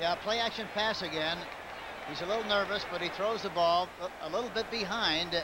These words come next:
Eckwood. It ricochets, tipping drill. Robinson does a good job of running. He's got good speed.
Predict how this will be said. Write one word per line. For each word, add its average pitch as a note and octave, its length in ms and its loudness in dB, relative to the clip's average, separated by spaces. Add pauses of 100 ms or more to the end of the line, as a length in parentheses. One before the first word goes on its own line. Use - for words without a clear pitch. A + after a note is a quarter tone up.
(100)
Eckwood. F#3 440 2 (460)
It D#3 100 -6 (140)
ricochets, F#3+ 880 0
tipping A#3+ 300 0
drill. F3 460 0 (520)
Robinson G3+ 480 0
does E3 200 2
a E3 60 -2
good A3+ 200 2
job F#3+ 260 2
of E3+ 120 4
running. E3+ 280 0
He's G#3+ 140 -4
got F#3+ 240 0
good G#3+ 160 0
speed. D#3 480 2